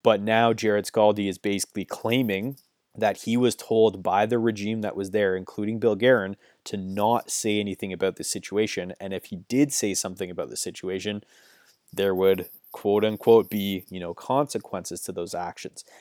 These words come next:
Now, I don't know if those words were actually said to Jared Scaldi, but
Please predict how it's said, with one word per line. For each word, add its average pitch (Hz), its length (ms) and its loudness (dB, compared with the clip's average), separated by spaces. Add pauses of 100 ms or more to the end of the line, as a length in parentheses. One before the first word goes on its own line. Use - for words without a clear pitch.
(140)
Now, 110 160 4
I 117 80 10
don't 123 200 4
know 110 240 6
if 101 140 -2
those 98 340 -2
words 98 300 -2
were 98 100 0
actually 90 360 0
said 104 520 0
to 123 200 -2
Jared 117 340 4
Scaldi, 123 480 2
but 101 240 0